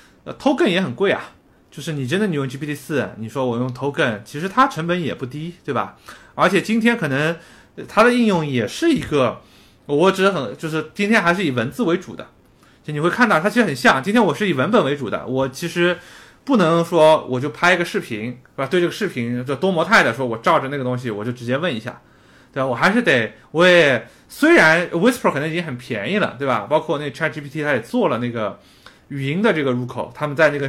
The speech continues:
移动端的 App 上不是做了那个语音的入口，那其实还，还是不是很自然，不是那种，就是你还是要打开那个 App，然后摁住它这个打开语音来输入，而不是说我们叫随时随地的，我在家里任何时候我对着那个音箱说一句话，它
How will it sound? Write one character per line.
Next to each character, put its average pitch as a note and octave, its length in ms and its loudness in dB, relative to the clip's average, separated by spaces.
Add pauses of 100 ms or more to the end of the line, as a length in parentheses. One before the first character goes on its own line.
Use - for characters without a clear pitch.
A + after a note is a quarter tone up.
移 C3 100 -10
动 E3+ 100 -4
端 E3+ 100 0
的 E3 160 0
App E3+ 140 0
上 C3 160 -4
不 C3 60 -6
是 B2+ 40 -8
做 D3 140 -4
了 C3+ 80 -4
那 C3 80 -8
个 C#3 80 -8
语 A#2 180 -6
音 B2 80 -6
的 D#3+ 80 -4
入 B2+ 140 -6
口， F#2+ 240 -12 (280)
那 - 100 -2
其 - 180 0
实 A#3+ 80 4
还， E3+ 180 6
还 D#3+ 180 0
是 A3+ 100 0
不 - 180 -4
是 G#3+ 80 0
很 B2 120 -2
自 F3+ 180 -2
然， G2 240 -2
不 C3+ 100 -6
是 B3 160 0
那 G#3+ 160 2
种， A#2+ 320 -4 (400)
就 D#3+ 100 -8
是 D#3 180 2
你 C#3+ 100 -4
还 C#3 100 2
是 F#3+ 60 8
要 G#3+ 60 8
打 D3 200 2
开 G3 160 4
那 A3 100 2
个 F#3+ 80 0
App， D3 460 4
然 B2 160 0
后 C3+ 280 -2 (240)
摁 F#3+ 200 2
住 C#3+ 280 -2
它 C#3 200 0
这 D3 100 -2
个 C3 180 2 (140)
打 A#2+ 160 -4
开 D#3+ 160 4
语 B2 180 -2
音 D3+ 100 -4
来 B2 140 0
输 B2+ 200 -10
入， B2 200 -4
而 B2+ 200 0
不 F3+ 120 -6
是 F3 100 -8
说 E3 300 0 (380)
我 B2+ 120 -10
们 C3 80 -6
叫 D#3 120 2
随 E3+ 200 2
时 A3 100 -2
随 D#3 160 -2
地 G#3 180 -2
的， G#2 140 -2
我 G#2+ 100 -6
在 C3+ 100 -2
家 E3+ 200 4
里 C#3+ 100 4
任 G3 180 2
何 B2+ 200 -2
时 C3 60 -4
候 B2+ 60 -2
我 A2 180 -4
对 D3 180 -4
着 C3+ 100 -2
那 C#3 120 -6
个 C#3 80 -2
音 D#3 180 -6
箱 D#3+ 200 -2
说 D3+ 200 -4
一 C3 40 -6
句 B2+ 100 -8
话， B2 260 -2
它 C3 260 -4